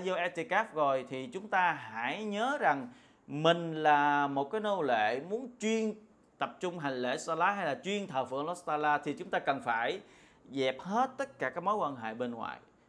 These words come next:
Không điện thoại, không nói chuyện nhiều, không làm những cái gì mà nó gây hại, mất tập trung hay là tốn thời gian chúng ta trong masjid. Thì chúng ta chỉ tập trung vào đọc Quran, hoặc zikir, hoặc là Salat,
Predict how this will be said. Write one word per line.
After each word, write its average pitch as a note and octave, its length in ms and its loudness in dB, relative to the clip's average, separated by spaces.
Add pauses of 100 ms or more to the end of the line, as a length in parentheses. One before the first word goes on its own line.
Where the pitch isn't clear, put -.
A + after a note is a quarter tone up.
(160)
Không D3+ 340 2
điện B2 260 -2
thoại, A2 440 -2
không C#3 580 -8 (280)
nói F3+ 260 -4
chuyện B2 280 -4
nhiều, A#2+ 420 -2
không D3+ 280 -4
làm A2+ 280 -2
những C#3+ 160 -6
cái G#3+ 220 -6
gì C#3+ 260 -6
mà A#2+ 120 -6
nó C3 140 -6
gây D3 260 -4
hại, A2+ 380 -8
mất G3+ 180 -8
tập C3+ 200 -6
trung C#3+ 240 -4
hay C#3+ 100 -4
là B2 100 -4
tốn G3 180 -2
thời C3+ 160 -6
gian C3+ 240 -6
chúng D3+ 120 -12
ta D3 100 -4
trong B2+ 260 -8
masjid. C#3+ 220 -6 (540)
Thì C#3 140 -2
chúng F#3+ 140 -8
ta F3 320 6
chỉ E3+ 80 -4
tập E3 220 -4
trung D3+ 160 -2
vào C3 180 0
đọc A#2 180 -4
Quran, D3+ 560 -2
hoặc A#2 240 -8
zikir, F#3 480 -2 (120)
hoặc A#2+ 200 -4
là A#2+ 80 -2
Salat, D3 560 2